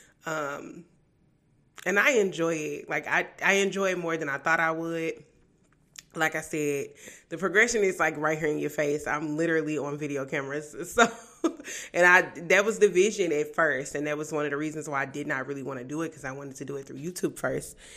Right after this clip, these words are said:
And so I guess what I'm trying to do is be a testament to, if you have a dream, or you have something you wanna do, like, my dad told me this while I was prepping for it, and I did not wanna listen.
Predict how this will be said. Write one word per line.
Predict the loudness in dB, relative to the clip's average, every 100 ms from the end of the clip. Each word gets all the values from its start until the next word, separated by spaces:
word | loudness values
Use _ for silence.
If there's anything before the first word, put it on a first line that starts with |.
| -20 -16 -4
And | -4
so | 0 -2
I | -2
guess | -2 -2 0
what | -4
I'm | -4
trying | -4 -6
to | -6
do | -6 -6 -6
is | -8 -10 -6
be | -4
a | -4
testament | -4 -8 -8 -8 -8 -8
to, | -6
if | -6 -6
you | -6
have | -6 -6
a | -6
dream, | -6 -6 -6 -8 -10 -14 -18 _ -20 -18 -6
or | -4
you | -2
have | -2 -4
something | -4 -6 -6
you | -6
wanna | -4 -4
do, | -6 -6 -8 -12 -8
like, | -4 -4 -8 -18 -12
my | -4 -2
dad | 0 0 -2 -2
told | -4
me | -2
this | -4 -6
while | -8
I |
was | -8 -10
prepping | 0 0 2 -4
for | -4 -2 -2
it, |
and | -2 -4
I |
did | -6 -4
not | -2 -2 -2
wanna | -4
listen. | -4 -6 -8